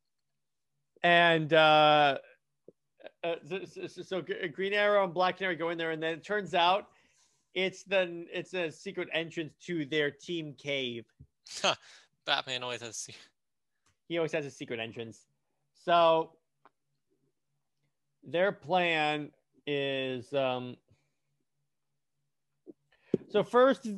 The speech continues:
Speaker 1: they find out that, yeah, S-, Superman and, uh, Lex Luthor are creating a super pill that would make them all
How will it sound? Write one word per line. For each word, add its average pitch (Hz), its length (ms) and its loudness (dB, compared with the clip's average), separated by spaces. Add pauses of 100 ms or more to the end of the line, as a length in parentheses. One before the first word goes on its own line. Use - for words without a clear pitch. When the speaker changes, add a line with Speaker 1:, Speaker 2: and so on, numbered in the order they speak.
(120)
Speaker 1:
they 190 180 10
find 190 360 6
out 180 120 8
that, 180 100 4
yeah, 160 100 8
S-, 147 140 2
Superman 185 800 4
and, 160 500 4
uh, 156 100 8
Lex 160 280 2
Luthor 165 220 -2
are 147 120 -2
creating 160 320 -4
a 147 40 -4
super 180 340 -4
pill 156 320 4
that 151 80 6
would 147 120 2
make 156 340 2
them 147 260 4
all 139 400 2